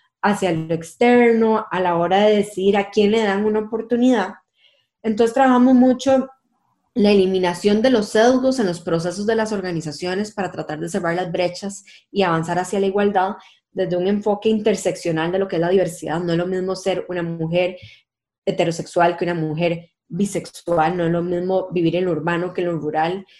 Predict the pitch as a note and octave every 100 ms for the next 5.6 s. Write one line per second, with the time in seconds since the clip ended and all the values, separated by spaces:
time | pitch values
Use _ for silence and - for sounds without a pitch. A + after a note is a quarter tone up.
0 | _ - G3 F#3 F#3 E3+ E3 F3 G3 F3+
1 | G#3 G3 F#3+ E3+ F3+ F3+ G3 F#3 F#3 G3
2 | G3 _ _ F3 E3+ - F3 E3+ D#3 D#3
3 | D#3+ F#3+ F3 G3+ F#3 F3+ F#3 F#3 F3 E3
4 | F3+ D#3 D#3+ D#3+ C#3+ - E3+ F3 F#3 F#3+
5 | F3+ F3+ - G3+ D#3+ G3+